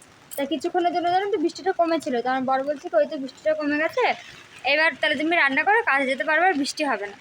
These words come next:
তা আমি ওকে কিছু বলিনি, আমি তো জানি যে আবার বৃষ্টি হবে। আর দেখো বিদ্যুৎ চমকাচ্ছে, তখন আমি রান্নাঘরে রেখেছি, আর রান্নাঘরে আমার না জানালা দেওয়া, তাহলে না জল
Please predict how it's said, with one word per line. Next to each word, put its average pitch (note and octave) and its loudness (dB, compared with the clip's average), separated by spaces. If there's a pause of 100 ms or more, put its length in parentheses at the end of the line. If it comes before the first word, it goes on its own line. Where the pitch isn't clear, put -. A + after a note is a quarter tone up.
(300)
তা - -20
আমি F4 2
ওকে F4+ 0
কিছু F4 2
বলিনি, D4 2
আমি C4 -2
তো D#4+ -2
জানি D4 2
যে E4+ 2
আবার F4 4
বৃষ্টি F4 0
হবে। F4+ 4 (680)
আর B3+ 2
দেখো C4+ 0
বিদ্যুৎ D4 0
চমকাচ্ছে, D#4 -2 (160)
তখন D#4 2
আমি E4 0
রান্নাঘরে D#4 2
রেখেছি, D#4+ -2
আর C#4 4
রান্নাঘরে C4 2
আমার D4+ 2
না F4+ 2
জানালা C4 0
দেওয়া, A3+ 0 (340)
তাহলে A#3+ -2
না D#4 -2
জল C4+ 2